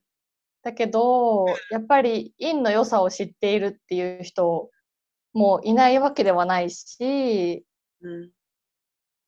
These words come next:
Speaker 1: 結局自分次第、大学院に行っ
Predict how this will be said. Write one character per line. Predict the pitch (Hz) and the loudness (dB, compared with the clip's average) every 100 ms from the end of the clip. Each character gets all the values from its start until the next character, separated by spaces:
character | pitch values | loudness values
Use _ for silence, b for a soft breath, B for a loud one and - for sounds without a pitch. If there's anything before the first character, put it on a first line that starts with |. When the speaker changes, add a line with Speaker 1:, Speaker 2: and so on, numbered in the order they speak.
| _ _ | _ _
Speaker 1:
結 | _ 214 | _ -6
局 | 240 247 247 | -4 0 -2
自 | 208 208 | 0 0
分 | 226 240 240 233 233 | 0 0 -2 -4 -6
次 | 220 240 | -8 -6
第、 | - - - | -4 -4 -6
大 | - 208 226 | 0 2 2
学 | 226 247 | 2 2
院 | 226 214 | 2 0
に | |
行 | |
っ | 185 | -2